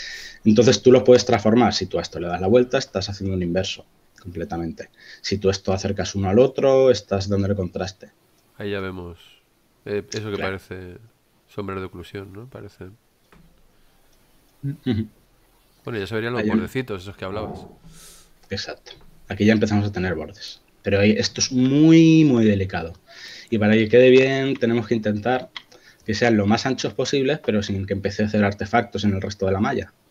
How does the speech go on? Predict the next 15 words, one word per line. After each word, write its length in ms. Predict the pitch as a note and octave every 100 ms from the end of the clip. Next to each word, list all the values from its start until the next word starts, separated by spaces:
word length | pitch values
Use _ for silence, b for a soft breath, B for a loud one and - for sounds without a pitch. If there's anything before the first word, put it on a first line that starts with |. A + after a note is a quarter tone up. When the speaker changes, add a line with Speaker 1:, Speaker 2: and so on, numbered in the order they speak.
| _ _ _
Speaker 2:
Ajá. 300 | A#2 F#2+ G#2 A#2
Speaker 1:
Como 160 | G#2
tenemos, 320 | G#2+ A#2+ C#3+
como 200 | - A2+ G#2+
tenemos 260 | A2+ C3+
suerte 260 | C#3+ C3+ C3
de 40 |
tener 180 | A2+ A2+
una 120 | A2+
malla 340 | A2 G#2+ G2+ G2+
perfecta, 520 | - - G#2+ - - _
o 60 |
sea, 140 | - -
pero 180 | F2+ -
perfecta, 560 | - - G#2 - G#3+